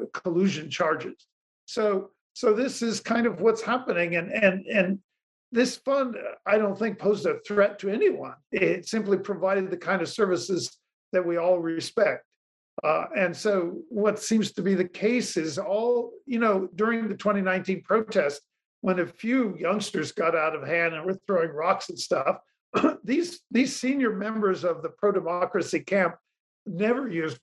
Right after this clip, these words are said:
violence ever, and were publicly speaking out against using any violence. So why are they suddenly being taken up in all of this national security net? And I guess because they, they're settling scores. They're going after people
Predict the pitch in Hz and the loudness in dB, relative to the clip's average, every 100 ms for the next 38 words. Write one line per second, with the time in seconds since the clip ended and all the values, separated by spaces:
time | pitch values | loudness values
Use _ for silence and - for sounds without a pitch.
0 | - 170 170 185 - 190 226 147 - _ | 0 2 2 -2 4 4 4 -2 -8 _
1 | _ _ _ 175 170 185 180 - 226 220 | _ _ _ -4 0 0 -2 -2 0 2
2 | 208 - 185 175 233 202 196 180 196 185 | 0 0 -4 -2 -4 -2 0 2 2 2
3 | 170 196 - - 156 143 147 147 143 131 | 0 -2 -4 -2 -2 2 0 2 0 2
4 | 139 147 147 - - - _ _ - 220 | 2 0 -4 -10 -14 -14 _ _ -4 0
5 | 190 190 226 247 220 220 226 214 226 214 | 0 0 0 2 2 2 -2 0 -2 0
6 | 202 190 185 175 - 208 202 190 196 190 | -2 0 -4 -4 -2 -2 0 2 2 0
7 | 180 165 160 175 180 160 170 - - 180 | -4 -2 0 2 2 0 -4 -4 -4 4
8 | 185 190 175 139 - 180 - 240 269 180 | 4 4 -2 -4 -2 -2 0 0 0 0
9 | 151 165 _ _ _ 165 156 151 - 180 | -6 -12 _ _ _ 0 0 0 0 0
10 | 170 151 175 208 - 202 190 196 202 208 | 2 4 4 4 0 -4 -2 0 0 0
11 | - _ _ _ _ 214 233 - 196 214 | -12 _ _ _ _ 6 6 2 -2 -2
12 | 208 - 214 220 226 202 - 302 311 143 | -2 0 0 2 -2 -4 -2 0 0 -4
13 | - 175 156 202 208 190 196 196 190 - | -4 -4 0 0 0 0 -4 0 -2 0
14 | 196 196 185 180 175 | -2 0 0 0 -2